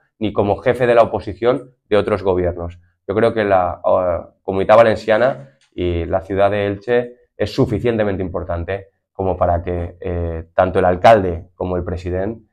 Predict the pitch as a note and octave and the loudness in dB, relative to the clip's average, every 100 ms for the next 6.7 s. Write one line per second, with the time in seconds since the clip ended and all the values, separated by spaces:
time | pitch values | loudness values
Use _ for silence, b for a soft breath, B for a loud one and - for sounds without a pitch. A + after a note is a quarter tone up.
0 | _ _ G2 F#2 F#2 G2 F#2 F2+ F2+ G2+ | _ _ -4 -2 -2 -2 -4 -4 -2 -4
1 | G#2 _ _ - F#2+ E2+ A2+ G#2+ G#2+ A2 | -6 _ _ -4 -4 -2 -2 0 0 -4
2 | - G#2 - - G2 G2 G2 G2 F#2+ F#2 | -6 -6 -4 -6 -4 -4 -4 -4 -4 -4
3 | F#2 F2 F2 F2+ E2+ E2+ E2 E2+ E2+ E2+ | -4 -6 -4 -4 -2 -6 -8 -10 -12 -14
4 | E2 _ _ - G2+ F#2 F#2+ G2+ F#2+ F2+ | -18 _ _ -8 -6 -4 -6 -6 -6 -6
5 | F2 F2+ F#2+ A2+ C3+ b b b G2 - | -6 -4 -2 -2 -4 b b b -8 2
6 | A#2+ - F#2 F#2+ B2+ C3+ - | 2 2 0 0 0 -2 -16